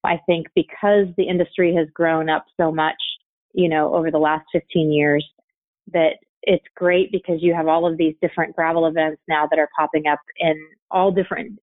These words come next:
places, that those are always, at least to the, all of the ones I've been to, have been put on by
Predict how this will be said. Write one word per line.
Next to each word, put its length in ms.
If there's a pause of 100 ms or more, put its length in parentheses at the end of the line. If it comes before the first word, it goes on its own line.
(140)
places, 560 (680)
that 140 (140)
those 240
are 100
always, 460 (100)
at 160
least 280
to 80
the, 60
all 200
of 80
the 80
ones 260
I've 240
been 260
to, 340
have 200
been 240
put 120
on 180
by 100